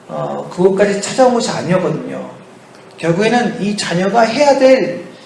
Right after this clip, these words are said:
그런 의무라고나 할까요? 신앙적인 어떤 범주가 있다면, 어, 하나님의 크심과 하나님의 의로움에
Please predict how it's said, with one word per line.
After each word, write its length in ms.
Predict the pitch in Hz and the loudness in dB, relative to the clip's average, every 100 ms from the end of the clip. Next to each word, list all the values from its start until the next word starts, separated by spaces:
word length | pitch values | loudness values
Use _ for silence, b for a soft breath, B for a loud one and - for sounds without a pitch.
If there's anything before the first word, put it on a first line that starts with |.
| B B - | B B -14
그런 540 | - 185 185 185 180 - - - - - - | 0 4 4 2 -4 -10 -20 -20 -20 -20 -4
의무라고나 680 | 165 185 202 220 151 151 165 | 0 2 2 2 2 2 0
할까요? 340 | 180 - - | 0 -2 -6
신앙적인 880 | - - 247 247 240 233 240 233 - - B B - - | -6 0 0 0 -2 -4 -2 -4 -6 -14 B B -20 -12
어떤 280 | - 185 - | -4 -4 -4
범주가 540 | 151 147 151 165 208 | -6 -4 -2 0 2
있다면, 600 | 160 - - 156 160 - - - - - - B B B B B B - | 0 -2 -8 -6 -4 -6 -12 -20 -20 -20 -18 B B B B B B -16
어, 420 | 58 62 62 64 64 - - - - - - - - - - - - | -12 -10 -10 -12 -12 -14 -18 -20 -20 -20 -20 -20 -20 -20 -20 -20 -16
하나님의 680 | - 233 233 226 220 214 | -4 0 2 2 0 0
크심과 560 | - 214 - 208 208 202 | -2 -4 -2 2 4 4
하나님의 440 | 214 220 220 214 165 | 2 2 2 2 4
의로움에 920 | 180 185 190 180 185 185 185 185 | 4 6 6 4 2 2 0 -6